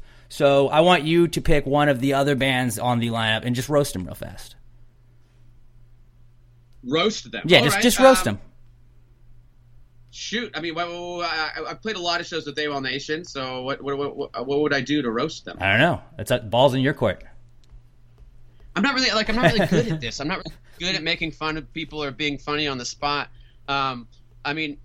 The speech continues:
Speaker 2: if I had to roast A W O L Nation, though, I'd say something. Well, okay, this is, there's this. Um, uh, I've played, uh,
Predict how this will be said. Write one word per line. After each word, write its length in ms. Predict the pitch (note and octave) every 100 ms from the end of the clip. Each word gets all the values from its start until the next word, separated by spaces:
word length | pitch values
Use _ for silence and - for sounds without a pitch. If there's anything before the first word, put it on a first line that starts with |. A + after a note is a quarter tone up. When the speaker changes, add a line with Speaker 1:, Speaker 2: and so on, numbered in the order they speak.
| - -
Speaker 2:
if 140 | D#3+ D#3+
I 80 | F3
had 280 | F#3+ G3 -
to 120 | F#3
roast 420 | D#3 E3 E3 -
A 60 | D#3+
W 100 | D3+
O 40 |
L 60 | C#3+
Nation, 360 | C#3+ E3+ D3
though, 140 | C3 B2
I'd 180 | B2 B2
say 140 | C#3
something. 340 | C3 D3+ - -
Well, 260 | C#3 D3+ D3 D#3+
okay, 240 | C3 G2 -
this 200 | E3 C#3+
is, 100 | B2+
there's 340 | D#3 D3+ E3 B2+
this. 240 | G#2+ - - - -
Um, 240 | C3+ A2 - - - - -
uh, 220 | B2+ B2 - - - -
I've 180 | E3+ G3
played, 300 | G#3 G3+ D#3+ - -
uh, 60 | E3